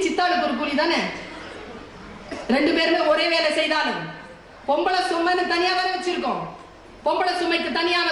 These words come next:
கூலியா? குறைவான கூலி தானே? அதே கூலியா கொடுக்கிறோம். அதுல வேற பாட்டு, பெரிய வீடா வரட்டுமா, ஓரம் கிழிஞ்சதடி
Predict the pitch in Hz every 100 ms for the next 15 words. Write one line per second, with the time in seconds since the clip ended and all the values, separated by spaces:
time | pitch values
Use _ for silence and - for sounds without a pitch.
0 | 311 294 269 285 339 - - - - -
1 | - - 311 359 370 370 359 370 403 427
2 | - - - - - 285 392 415 403 403
3 | 392 370 381 480 - 302 190 170 - -
4 | - - - 262 370 381 370 392 415 403
5 | - - 311 339 - 370 302 - - -
6 | - - - - 330 359 349 311 302 285
7 | 285 240 269 311 440 - - - - -
8 | - - - - - - - - - 254
9 | 220 - - - - - - - - -
10 | - - - - - - 311 349 349 330
11 | 311 302 302 285